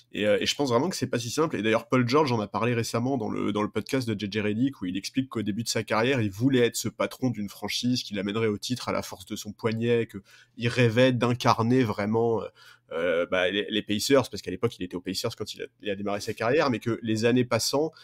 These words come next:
et avec les blessures qu'il a eues, il avait évolué et compris que, bah, en fait, c'était pas possible d'y arriver seul et que le seul moyen d'aller, aller chercher un titre, c'était de partir. Et si d'un côté, je le comprends, moi, je peux pas m'empêcher de me dire que, bah, j'ai jamais autant et respect-,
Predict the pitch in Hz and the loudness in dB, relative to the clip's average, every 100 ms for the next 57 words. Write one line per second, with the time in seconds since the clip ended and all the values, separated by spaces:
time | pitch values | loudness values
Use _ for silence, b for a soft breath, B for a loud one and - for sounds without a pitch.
0 | B 104 101 - 104 104 110 135 - 117 | B -4 -2 -2 -2 -2 -2 -2 -4 -2
1 | 104 117 160 160 - 107 107 107 123 110 | 2 4 2 0 0 0 2 0 0 2
2 | 113 123 156 117 - 107 - 139 127 139 | 2 4 4 2 -2 -8 -6 -4 0 0
3 | 131 - 87 - 139 - 110 113 120 - | -2 -6 -10 -8 -8 -8 -4 -2 -2 -2
4 | 131 113 98 95 98 - 147 127 - 101 | -2 2 2 2 0 2 2 2 -2 -4
5 | 127 120 113 131 117 104 101 98 - 101 | 0 2 4 4 4 2 2 -2 -6 -8
6 | 101 107 - 107 98 170 165 120 - 127 | -6 -6 -4 -4 -6 -8 -4 -4 -6 -4
7 | 131 - 110 92 _ B B B B B | -4 -2 -8 -8 _ B B B B B
8 | _ 110 - 139 135 135 135 151 117 113 | _ -4 0 2 4 4 6 4 4 0
9 | 110 - 175 127 110 107 101 113 123 113 | -2 2 4 4 2 -2 -2 0 0 0
10 | - - 139 127 104 104 123 123 117 110 | -2 -2 0 0 -2 -2 -4 -4 -4 0
11 | 104 98 92 110 117 110 120 107 101 - | -2 -2 -2 -2 -2 0 0 0 -2 -6
12 | 113 | -8